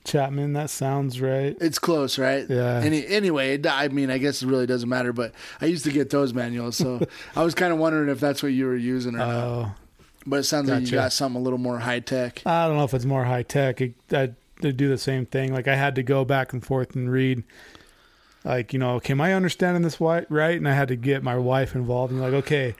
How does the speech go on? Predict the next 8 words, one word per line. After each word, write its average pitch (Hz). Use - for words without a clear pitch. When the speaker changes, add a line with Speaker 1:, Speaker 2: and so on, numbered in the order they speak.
Speaker 1:
let 151
me 165
explain 160
what's 147
going 147
on. 131
And 127
then 131